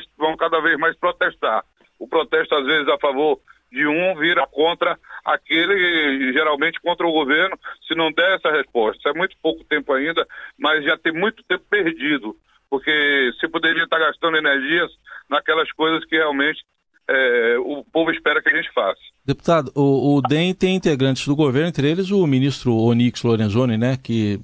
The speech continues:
Speaker 2: seria, caberia a ele a articulação política.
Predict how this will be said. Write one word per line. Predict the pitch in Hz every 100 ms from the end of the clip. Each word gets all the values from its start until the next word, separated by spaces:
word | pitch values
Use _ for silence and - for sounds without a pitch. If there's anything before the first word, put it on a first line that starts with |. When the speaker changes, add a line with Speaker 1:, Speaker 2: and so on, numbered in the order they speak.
| - - 101
Speaker 2:
seria, | - 110 120 107
caberia | - 120 123 139
a |
ele | 120 135 117 95 - _ _
a | -
articulação | 120 - - 117 - 123
política. | 113 110 113 107 117